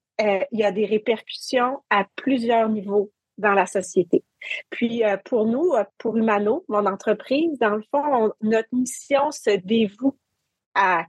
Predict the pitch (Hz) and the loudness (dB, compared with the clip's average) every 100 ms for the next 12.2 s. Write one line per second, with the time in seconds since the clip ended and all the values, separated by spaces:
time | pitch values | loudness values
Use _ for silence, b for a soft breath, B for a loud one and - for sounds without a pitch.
0 | _ 240 208 220 - 220 202 196 202 190 | _ 0 2 0 -2 -2 -2 0 -2 0
1 | 196 196 196 196 226 220 214 196 185 226 | -2 0 -2 -2 -2 0 2 2 -2 -4
2 | 339 - - 277 277 - 214 - 240 214 | -6 -8 -4 -4 -2 0 0 2 0 0
3 | - 285 294 285 262 277 214 180 220 226 | -2 -2 -2 0 0 0 -2 0 -2 -2
4 | 220 214 202 269 269 233 202 190 196 196 | 0 0 0 -2 0 2 2 2 0 0
5 | 196 196 185 175 - 254 214 190 226 220 | -2 0 0 0 -4 0 0 0 -2 0
6 | 233 214 - 180 180 170 - _ _ _ | -2 -2 -2 0 0 -2 -8 _ _ _
7 | B B - 240 233 - 233 - 226 269 | B B 0 0 -2 -2 -2 -2 -2 -2
8 | 269 208 196 196 - 226 220 - 262 415 | 0 2 0 -2 -4 -2 -2 -4 0 0
9 | - - _ _ _ _ _ - 220 214 | -2 -20 _ _ _ _ _ -4 -2 -2
10 | - 254 254 220 202 196 208 214 - 247 | 0 0 0 0 0 0 0 -2 -2 0
11 | 240 233 208 196 185 175 202 247 220 196 | 2 2 2 2 0 0 0 0 0 -2
12 | 214 214 | -2 -2